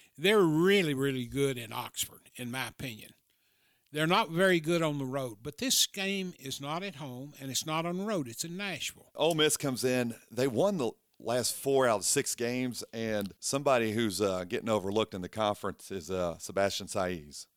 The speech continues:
Speaker 1: Well, he's not getting overlooked anymore.
Speaker 2: No.
Speaker 1: Because, I mean, he's a man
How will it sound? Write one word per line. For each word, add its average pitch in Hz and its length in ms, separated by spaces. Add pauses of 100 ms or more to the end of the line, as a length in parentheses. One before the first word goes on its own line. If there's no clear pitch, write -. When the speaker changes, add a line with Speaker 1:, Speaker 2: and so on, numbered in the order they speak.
(520)
Speaker 1:
Well, 143 160
he's 156 140
not 165 180
getting 143 180
overlooked 135 500
anymore. 123 460 (220)
Speaker 2:
No. 104 280 (100)
Speaker 1:
Because, 139 360
I 131 40
mean, 135 160
he's 139 240
a 127 60
man 127 360